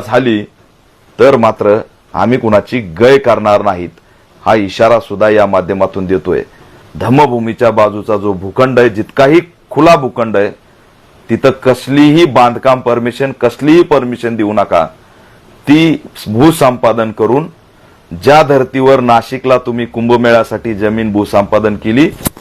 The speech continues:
त्याच धर्तीवर तुम्हाला धम्मभूमीला सुद्धा भूसंपादन करावं लागेल,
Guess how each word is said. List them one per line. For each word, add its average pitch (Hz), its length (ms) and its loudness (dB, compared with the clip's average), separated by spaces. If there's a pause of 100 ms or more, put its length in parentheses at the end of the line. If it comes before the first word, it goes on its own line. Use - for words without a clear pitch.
(360)
त्याच 156 420 4
धर्तीवर 120 600 2 (760)
तुम्हाला 120 560 4 (440)
धम्मभूमीला 117 760 0
सुद्धा 110 300 0
भूसंपादन 107 720 0
करावं 107 280 2
लागेल, 120 320 2